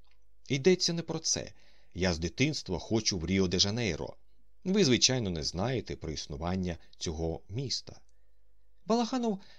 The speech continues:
сумовито похитав головою. Із світових вогнищ культури він, окрім Москви, знав тільки Київ, Мелітополь і Жмеринку.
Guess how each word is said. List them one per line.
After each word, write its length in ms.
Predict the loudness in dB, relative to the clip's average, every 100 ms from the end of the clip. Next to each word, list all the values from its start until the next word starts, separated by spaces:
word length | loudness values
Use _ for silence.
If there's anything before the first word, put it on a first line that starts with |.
| -12
сумовито 640 | -6 0 0 2 2 0
похитав 480 | 0 -2 -2 0 0
головою. 640 | 0 2 2 2 0 -2 -6 -14 -20 -20 -10 -2
Із 240 | 0 0
світових 680 | 0 -2 0 0 0 -2 0
вогнищ 440 | 2 2 2 0
культури 760 | 0 -4 -2 0 2 2 0 -4 -14 -10
він, 440 | 0 4 4 2 -4 -16 -8
окрім 320 | -2 2 2
Москви, 540 | 0 -4 -2 -2 -4 -8 -18 -16
знав 420 | -6 -2 2 2 0
тільки 300 | -4 -4 -6
Київ, 480 | 2 4 4 0 -8 -18 -4
Мелітополь 640 | -4 -4 2 2 2 -2 -4 -12 -2
і 60 | 0
Жмеринку. 680 | 0 -2 -6 -10 -14 -16